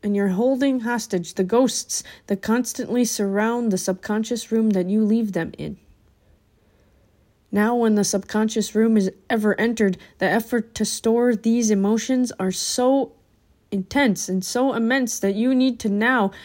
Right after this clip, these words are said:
give more and more effort to keep that emotion quiet. Addiction happens,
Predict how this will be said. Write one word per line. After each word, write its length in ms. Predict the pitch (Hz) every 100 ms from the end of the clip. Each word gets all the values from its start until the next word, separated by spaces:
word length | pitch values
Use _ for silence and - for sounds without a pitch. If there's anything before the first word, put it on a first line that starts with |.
| -
give 180 | - 208
more 240 | 208 226 247
and 220 | 202 208
more 200 | 226 -
effort 420 | 240 254 180 - - -
to 120 | 220
keep 320 | 202 226 220
that 280 | 208 208 202
emotion 520 | 196 185 190 - 190
quiet. 560 | 185 - 185 - 214 - _ _ - _ _ _ - _ _ _ - _ _ _ _ _ _ _ _ _ _ _ _ _ _ _ - - -
Addiction 400 | 226 269 277 294
happens, 640 | 208 226 220 208 196 190